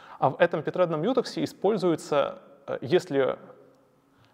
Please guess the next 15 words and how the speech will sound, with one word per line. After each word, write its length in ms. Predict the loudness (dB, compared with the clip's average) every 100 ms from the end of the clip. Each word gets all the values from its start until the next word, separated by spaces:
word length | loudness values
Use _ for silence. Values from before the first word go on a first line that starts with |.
| _
ваш 220 | 4 4 2
процессор 400 | -4 -4 -4 -2
поддерживает 520 | 0 2 0 0 -2
железные 300 | 0 -2 -2
транзакции, 600 | -2 0 0 0 -2 -2 -6 -20 -2
поддерживается 720 | 0 2 0 2 2 2 0 0
лог 220 | 0 0
лижен, 460 | -2 -2 -2 -8 -12 -20 -20
стирание 440 | -18 0 2 2
блокировок. 580 | 0 0 2 2 0 -10 -20 -20 _ _ _ _ -20 -20 -20 -20 2
Вот, 240 | 2 2
предположим, 720 | -2 -2 2 2 4 2 0 -2
вы 140 | -4
пишете 500 | -4 -4 -4 -2 -2
хэш-таблицу, 920 | -2 -2 0 0 2 0 -2 -6 -12